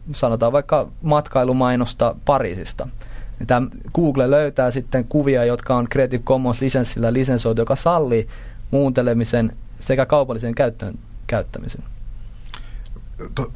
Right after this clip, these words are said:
Speaker 2: mä ymmärrän itse teoston asiakkaana, mä ymmärrän sen logiikan, miten tavallaan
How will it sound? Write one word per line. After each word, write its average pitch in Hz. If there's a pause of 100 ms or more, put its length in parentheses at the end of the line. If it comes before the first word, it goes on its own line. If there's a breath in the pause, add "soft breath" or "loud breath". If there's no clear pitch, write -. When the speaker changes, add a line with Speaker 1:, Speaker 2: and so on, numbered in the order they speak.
Speaker 2:
mä 131
ymmärrän 131 (540 loud breath)
itse 123 (140)
teoston 120
asiakkaana, 110
mä 104
ymmärrän 104
sen 107 (120)
logiikan, 110
miten 110
tavallaan 101